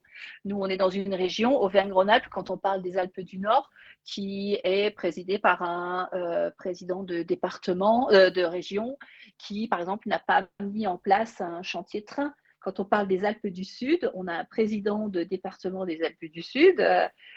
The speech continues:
euh, monsieur Muselier, monsieur Wauquiez, ont à peu près les mêmes, euh, les mêmes, euh, stratégies. On continue de faire venir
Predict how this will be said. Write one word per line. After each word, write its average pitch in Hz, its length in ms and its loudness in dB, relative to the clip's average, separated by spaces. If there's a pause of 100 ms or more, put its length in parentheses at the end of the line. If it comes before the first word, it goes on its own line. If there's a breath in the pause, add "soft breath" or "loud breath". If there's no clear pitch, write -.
(140)
euh, 160 260 0
monsieur 180 260 -8
Muselier, 185 460 2
monsieur 185 300 2
Wauquiez, 175 340 0
ont 254 80 2
à 175 80 4
peu 185 140 4
près 220 220 2
les 180 120 2
mêmes, 196 280 2
euh, 185 440 0 (340 loud breath)
les 208 200 2
mêmes, 208 260 0
euh, 185 400 4
stratégies. 262 640 -2 (280 soft breath)
On 185 180 -4
continue 285 760 0 (500)
de 214 400 4
faire 220 280 -2
venir 226 320 -6